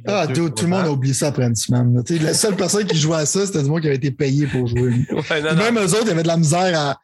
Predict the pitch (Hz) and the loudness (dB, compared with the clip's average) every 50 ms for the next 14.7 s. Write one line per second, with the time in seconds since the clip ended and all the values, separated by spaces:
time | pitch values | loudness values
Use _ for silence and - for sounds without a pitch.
0 | _ - - - _ - 170 170 170 170 156 - - 190 175 170 170 160 170 180 | _ -20 -20 -10 _ -2 0 0 0 0 0 0 0 0 0 0 0 0 2 2
1 | 190 196 170 156 147 156 165 170 - 170 165 160 151 - 170 151 170 156 - - | 2 0 0 -2 -2 -2 -2 -2 0 0 0 0 0 0 0 0 0 0 0 -2
2 | - - 151 139 135 143 160 160 160 156 - - 147 143 139 131 - 165 175 180 | -2 -2 -2 0 0 0 0 0 0 -2 -2 -2 -2 -2 0 0 0 0 0 -2
3 | - - - - - - - _ - 143 185 269 330 359 302 277 - - 226 214 | -4 -10 -12 -12 -12 -12 -14 _ -6 -2 -2 0 0 0 0 0 0 0 0 0
4 | 208 190 190 - - 359 381 427 453 453 453 403 349 320 262 240 220 202 190 185 | -2 -2 -4 -4 -2 0 0 2 2 2 2 2 2 2 2 2 2 2 2 2
5 | 180 165 156 143 135 139 - - - - - - - - - - 440 - - - | 2 2 0 0 -2 -2 -4 -6 -8 -8 -6 -6 -6 -6 -4 -6 -6 -6 -8 -14
6 | _ - - 202 233 285 285 285 277 262 247 233 220 214 202 196 185 180 165 156 | _ -8 -4 -2 0 0 2 2 2 2 2 2 0 0 2 2 2 2 0 0
7 | 147 139 135 135 - - - - - - - 175 185 202 196 175 156 175 180 170 | 0 0 0 -2 -2 -6 -10 -20 -20 -10 -4 0 0 0 2 0 0 0 0 2
8 | 185 185 175 170 165 165 175 185 196 196 196 170 151 - 165 156 160 170 170 175 | 0 2 2 2 0 0 0 0 0 -2 -2 -4 -4 -2 -2 0 0 0 0 0
9 | 165 156 143 - - - 165 165 151 - 160 151 143 - - - 165 165 170 151 | 0 -2 -2 -2 -2 -2 -2 -2 0 0 0 0 0 0 0 0 0 0 0 0
10 | - 143 135 - 156 139 135 139 151 151 135 - 539 - 135 135 - - - - | 0 -2 -2 0 0 0 0 0 0 0 0 -2 -2 -4 -4 -8 -10 -10 -10 -6
11 | - - 453 - - _ - 427 - - - - - - _ _ - - _ _ | -4 -4 -4 -4 -6 _ -8 -8 -8 -8 -18 -20 -20 -20 _ _ -20 -20 _ _
12 | - - - - - - 165 165 151 147 - - 165 170 170 170 170 160 156 147 | -12 -8 -6 -4 -2 0 0 0 -2 -2 -6 -4 -2 0 0 2 2 2 2 0
13 | 139 131 170 196 208 208 170 - - _ _ - - 151 - 180 185 185 339 311 | 0 0 0 0 0 0 -2 -4 -8 _ _ -20 -18 -10 -6 -6 -4 -2 0 0
14 | 392 269 180 196 247 262 247 240 208 202 208 202 208 - | 0 0 0 0 0 0 0 0 0 0 0 0 -2 -4